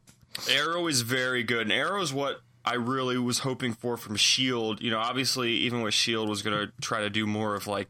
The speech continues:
the human element of it, but I really thought they were gonna have more of this comic book, you know, in, in,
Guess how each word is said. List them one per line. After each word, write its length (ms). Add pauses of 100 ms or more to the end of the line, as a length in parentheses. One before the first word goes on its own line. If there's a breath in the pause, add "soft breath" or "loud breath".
the 280
human 360
element 380
of 140
it, 100
but 140
I 60
really 260
thought 200
they 100
were 80
gonna 140
have 120
more 260
of 100
this 240 (280 soft breath)
comic 420
book, 320 (1200)
you 80
know, 140
in, 240 (120)
in, 160